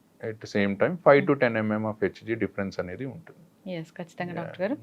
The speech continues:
Speaker 2: ఏదైనా కానీ ఈ బీపీ వచ్చినప్పుడు జాగ్రత్తలు తీసుకోవాలని కోరుకుందాం. చాలా మంది ఫాలోఅప్స్ కూడా వెళ్ళరు, సంవత్సరాలు, సంవత్సరాలు తరబడి అదే మందులు వాడుతూ ఉంటారు.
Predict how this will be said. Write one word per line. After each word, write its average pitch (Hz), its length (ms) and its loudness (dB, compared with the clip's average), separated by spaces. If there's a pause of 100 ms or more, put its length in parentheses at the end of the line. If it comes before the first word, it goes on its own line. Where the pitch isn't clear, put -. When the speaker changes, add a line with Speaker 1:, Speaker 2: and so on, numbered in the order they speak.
(340)
Speaker 2:
ఏదైనా 269 320 8
కానీ 220 320 4
ఈ 208 140 0
బీపీ 220 380 -2
వచ్చినప్పుడు 208 600 0
జాగ్రత్తలు 196 480 4
తీసుకోవాలని 185 460 2
కోరుకుందాం. 180 440 -4
చాలా 196 260 2
మంది 208 240 0
ఫాలోఅప్స్ 196 460 4
కూడా 196 180 4
వెళ్ళరు, 185 400 6
సంవత్సరాలు, 214 460 4
సంవత్సరాలు 214 520 0
తరబడి 196 320 4
అదే 190 260 8
మందులు 196 360 2
వాడుతూ 175 340 2
ఉంటారు. 175 360 -2